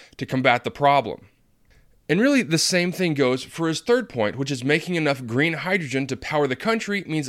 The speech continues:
electrolyzing the ocean. If a group is looking to produce hydrogen in an arid environment, please consider something other than water electrolysis to generate the hydrogen. In a lot of these areas, fresh water is the most precious resource available.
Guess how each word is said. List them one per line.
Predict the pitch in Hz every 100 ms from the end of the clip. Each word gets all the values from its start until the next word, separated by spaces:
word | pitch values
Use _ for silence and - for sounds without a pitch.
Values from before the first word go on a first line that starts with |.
| -
electrolyzing | 127 151 - 180 143 139 135 135 110
the | 123
ocean. | 123 120 - 87 - _ _ _ _ _ _ _
If | 180 170
a |
group | 160 131 247 294
is | - 160 139
looking | 160 202 214
to | 185
produce | 156 156 156 -
hydrogen | - 160 185 165 123 123 127
in | 135
an | 127 - -
arid | 165 175
environment, | 175 123 113 107 110 - _ _ _
please | - 233 240
consider | - 185 - 180 151
something | - 190 185 185 165 - -
other | 190 180 151
than | 131 123
water | 131 156 156
electrolysis | 131 135 - - 202 202 139 107 107 - - - -
to |
generate | 123 143 147 139 131
the | 120
hydrogen. | 139 151 135 104 - - _ _ _ _ _ _ -
In | 135
a |
lot | 139 185
of | 196
these | 175
areas, | 147 208 165 131 -
fresh | - 185 214 -
water | 165 202 165
is | 139 127
the | 120
most | 131 147 180 185 -
precious | - 180 170 151 -
resource | 147 185 - 139 -
available. | 110 147 196 143 67 -